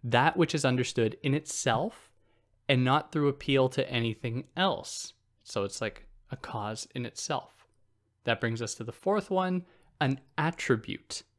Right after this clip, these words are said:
These are all, these are super important terms, and I'm gonna explain them more as we go on, but an attribute is a quality of a substance.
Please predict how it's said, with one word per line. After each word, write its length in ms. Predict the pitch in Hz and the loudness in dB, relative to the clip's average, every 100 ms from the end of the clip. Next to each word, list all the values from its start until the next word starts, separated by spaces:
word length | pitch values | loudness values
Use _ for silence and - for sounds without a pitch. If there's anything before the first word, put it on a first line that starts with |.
| _ - _ _ _ | _ -14 _ _ _
These 140 | 123 113 | -4 0
are 120 | 107 | 2
all, 100 | 104 | 2
these 180 | 123 113 | 0 0
are 60 | |
super 420 | 113 - 175 190 196 | 0 2 4 4 2
important 400 | 170 165 151 143 | 4 4 2 0
terms, 380 | 139 131 131 | 2 2 2
and 100 | 131 | 0
I'm 80 | 113 | 0
gonna 200 | 113 113 | 0 -2
explain 400 | 110 - - 117 | -4 -4 -2 0
them 80 | 113 | 0
more 160 | 107 107 | 0 -2
as 120 | - | -6
we 80 | 110 | -10
go 160 | 113 | -8
on, 220 | 110 110 | -8 -8
but 220 | 110 107 _ _ _ _ _ | -10 -10 _ _ _ _ _
an 160 | 123 120 | 0 2
attribute 600 | 151 180 - 135 110 113 - _ _ _ _ | 4 4 2 -2 -2 -4 -8 _ _ _ _
is 140 | 143 | 0
a 60 | 147 | 0
quality 960 | - - 151 156 190 233 214 196 180 - _ _ _ _ - | 0 -2 2 4 4 4 2 0 -2 -8 _ _ _ _ 2
of 180 | 160 165 | 2 2
a 80 | 139 | -2
substance. 1000 | - - 147 - - - - - - | -2 2 2 2 -2 -8 -12 -12 -12